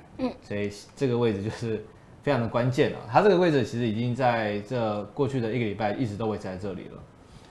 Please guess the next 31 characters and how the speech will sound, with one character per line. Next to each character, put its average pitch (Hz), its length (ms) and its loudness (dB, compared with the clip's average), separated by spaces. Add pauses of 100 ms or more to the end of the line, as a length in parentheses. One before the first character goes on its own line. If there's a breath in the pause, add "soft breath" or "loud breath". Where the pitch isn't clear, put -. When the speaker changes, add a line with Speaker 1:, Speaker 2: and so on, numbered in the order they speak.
Speaker 2:
所 113 180 -4
以 110 220 -2 (680)
今 143 140 2
天 151 140 6
晚 107 160 2
上 110 320 2
真 113 100 -6
的 107 100 -4
是 101 320 -4 (680)
好 - 160 -10
精 127 200 -2
彩 123 160 0
哦， - 80 -4 (100)
我 - 40 -12
都 113 100 -6
觉 107 160 -6
得 107 240 -6
可 107 140 -12
能 104 140 -10 (1160 loud breath)
等 107 120 -2
一 - 20 0
下 117 40 0
都 127 100 2
吃 127 160 -2
不 117 80 -2
下 120 140 -2
饭 - 240 -2
了。 - 80 -12 (360)
Speaker 1:
<laughs> - 380 4
怎 339 140 4
么， 302 80 8